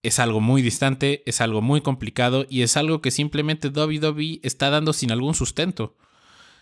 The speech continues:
Eh, cada vez que Edge y Randy Orton han pisado el ring juntos,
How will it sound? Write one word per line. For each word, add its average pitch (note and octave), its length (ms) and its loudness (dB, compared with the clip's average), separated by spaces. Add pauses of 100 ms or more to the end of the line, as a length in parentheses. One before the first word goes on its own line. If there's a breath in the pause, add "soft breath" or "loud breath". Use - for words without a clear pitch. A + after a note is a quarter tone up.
(140)
Eh, A2+ 580 4 (380 loud breath)
cada C3+ 220 4
vez C3+ 180 0
que C3+ 240 0
Edge - 180 0
y A#2+ 40 -2
Randy B2+ 320 2
Orton C3+ 520 -2 (220)
han A#2+ 320 -2
pisado C3 400 -2
el A#2+ 100 0
ring B2 160 0
juntos, F3 680 -4